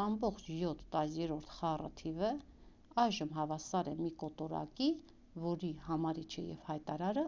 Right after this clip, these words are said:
ամբողջ թվեր են։ Հավասար է։ Ինչպես տեսնում ենք, երկու կոտորակների հայտարարները տաս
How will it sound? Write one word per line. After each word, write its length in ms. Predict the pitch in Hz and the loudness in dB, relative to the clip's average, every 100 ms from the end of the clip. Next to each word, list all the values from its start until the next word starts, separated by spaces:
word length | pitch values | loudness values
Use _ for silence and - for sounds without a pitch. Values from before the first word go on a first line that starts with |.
| 240 | 0
ամբողջ 440 | 156 147 185 - - | 0 2 0 -2 -8
թվեր 320 | - 185 185 170 | -6 -2 -2 -2
են։ 100 | 175 165 - - - - - - - - - - - - - - - - - - - - - - - - - - - - - - - - - - - - - - - - | -6 -8 -12 -16 -16 -20 -18 -16 -16 -18 -20 -18 -16 -16 -18 -18 -20 -20 -20 -20 -18 -18 -18 -18 -16 -16 -16 -18 -18 -18 -16 -16 -18 -18 -18 -18 -16 -14 -16 -18 -20 -14
Հավասար 600 | - 175 175 - 170 170 | -6 -2 -2 -4 -12 -10
է։ 60 | 180 - - - - - - - - - - - - - - - - - - | -12 -14 -20 -20 -20 -20 -20 -18 -16 -16 -16 -16 -18 -16 -12 -10 -12 -12 -8
Ինչպես 280 | 185 - 185 | -4 0 -2
տեսնում 460 | 185 170 - - 262 | 0 -4 -4 2 6
ենք, 200 | 330 311 175 | 8 6 4
երկու 280 | 160 - - | 2 0 0
կոտորակների 760 | 180 175 170 160 - 170 165 160 | 0 2 2 2 2 0 2 0
հայտարարները 840 | 160 151 156 156 156 151 165 160 160 - - - - - | -2 -2 0 0 0 0 0 -2 -6 -8 -18 -20 -16 -2
տաս 280 | 156 143 - | 0 0 -4